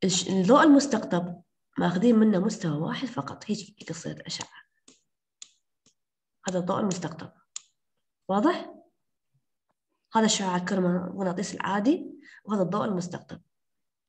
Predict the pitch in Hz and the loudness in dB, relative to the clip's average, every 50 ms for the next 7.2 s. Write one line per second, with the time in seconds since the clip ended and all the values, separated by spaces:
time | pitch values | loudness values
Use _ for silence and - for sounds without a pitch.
0 | _ _ _ _ _ 190 196 220 220 - 240 180 196 226 240 - - 180 160 147 | _ _ _ _ _ -2 -2 0 2 2 2 2 2 2 0 0 0 -2 -2 -2
1 | 143 139 143 - 214 - 220 190 214 220 - 285 285 247 185 151 135 143 143 143 | -2 -4 -6 -6 -4 -2 0 0 0 2 2 4 4 4 4 4 2 0 -2 -6
2 | - - - - _ _ _ _ _ _ _ _ _ _ _ _ _ _ _ _ | -8 -10 -12 -16 _ _ _ _ _ _ _ _ _ _ _ _ _ _ _ _
3 | _ _ _ _ _ _ _ _ - - 185 196 190 190 202 220 208 196 226 247 | _ _ _ _ _ _ _ _ -12 -8 -6 -4 -2 -2 -2 -2 -2 -2 -2 -2
4 | 262 - 320 220 151 139 139 147 156 156 - 175 190 190 185 - - 180 196 226 | -2 0 -2 -2 -2 -4 -6 -6 -8 -8 -6 -6 -4 -2 -2 -2 -2 -2 -4 -6
5 | - - 160 147 147 147 151 160 165 165 165 - - - - 185 170 165 165 202 | -6 -6 -6 -6 -6 -6 -6 -8 -8 -6 -6 -4 -4 -4 -4 -6 -6 -6 -4 -2
6 | 233 247 214 190 180 180 180 - - - 135 139 - - - - 175 190 190 175 | -2 0 0 -2 -2 -4 -6 -10 -10 -10 -10 -10 -10 -10 -6 -4 -2 -2 0 0
7 | 151 170 170 | -2 -2 -6